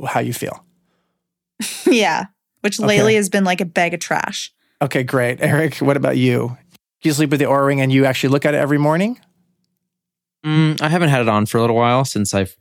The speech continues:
Speaker 3: forgot to bring it to Europe, but, um, I'll kinda just look at it.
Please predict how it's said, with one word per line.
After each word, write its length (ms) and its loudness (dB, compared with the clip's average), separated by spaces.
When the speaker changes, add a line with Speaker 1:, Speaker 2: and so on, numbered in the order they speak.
Speaker 3:
forgot 320 -4
to 60 -20
bring 160 0
it 100 0
to 80 -4
Europe, 400 0
but, 500 -2
um, 460 -2
I'll 100 2
kinda 240 0
just 220 -2
look 180 0
at 180 2
it. 220 2